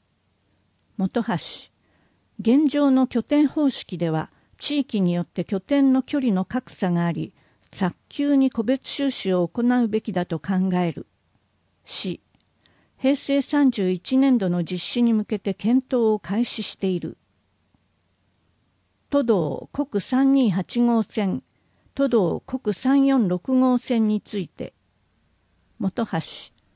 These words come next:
両道路について早く全面開通していただきたいと考えるが、進捗を問う。市。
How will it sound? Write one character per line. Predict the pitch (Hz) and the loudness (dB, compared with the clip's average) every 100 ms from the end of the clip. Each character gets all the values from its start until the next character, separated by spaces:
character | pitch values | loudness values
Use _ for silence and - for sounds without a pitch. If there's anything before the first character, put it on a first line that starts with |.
| _ _ _ _ _ | _ _ _ _ _
両 | - 294 269 | 0 2 4
道 | 196 247 220 | 4 4 4
路 | 185 | 2
に | 175 | 0
つ | 175 190 | -2 -6
い | 180 | -6
て | - 175 - | -6 -8 -4
早 | 254 262 | 0 2
く | 262 185 | 2 0
全 | 226 262 269 | 2 4 4
面 | 269 262 | 2 0
開 | 285 262 | 0 0
通 | - 180 175 | -2 -4 -4
し | - | -2
て | 247 | -2
い | 247 | -2
た | 254 | -2
だ | 240 240 | -2 -4
き | - | -4
た | 233 | -2
い | 214 | -2
と | 170 | -4
考 | - 202 202 202 | -2 0 0 0
え | 190 | 0
る | 165 | -2
が、 | 160 - | -2 -6
進 | - - 240 285 | -10 -2 0 0
捗 | - 269 - 233 | 0 -6 0 2
を | 214 | 2
問 | - 202 160 | 0 -2 -2
う。 | - _ _ _ _ _ _ _ _ _ _ _ | -8 _ _ _ _ _ _ _ _ _ _ _
市。 | - - - 170 | -12 -8 -6 -8